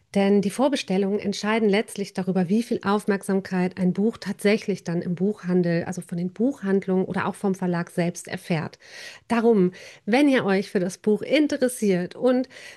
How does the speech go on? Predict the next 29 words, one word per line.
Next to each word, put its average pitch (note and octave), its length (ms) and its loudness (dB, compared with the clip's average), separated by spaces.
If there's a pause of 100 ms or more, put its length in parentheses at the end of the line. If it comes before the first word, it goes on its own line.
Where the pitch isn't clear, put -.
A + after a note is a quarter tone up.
(200)
du C#4+ 120 -4
es D4+ 140 -4
dir - 180 0
ohnehin C#4+ 460 6
kaufen F3+ 400 0
möchtest F3+ 420 0
und - 140 -4
es F#3+ 100 -4
lesen G#3+ 460 6
willst, E3 380 0
dann B3 260 4 (300)
bestelle A3+ 340 0
es - 180 -4
sehr B3+ 220 2
gerne G#3+ 420 2
schon F#3 220 -4
jetzt F#3 420 -4
im G3+ 160 0
Buchhandel F#3 560 -4
vor. D#3+ 440 -2 (760)
Und G3 440 -2 (380)
ja, G3 280 4 (140)
ich - 160 -8
<laughs> - 480 -10
hoffe, F4+ 260 2
es C4 220 4
war G3 160 4
okay, A#3+ 420 2 (380)
diesen, F#3+ 320 -2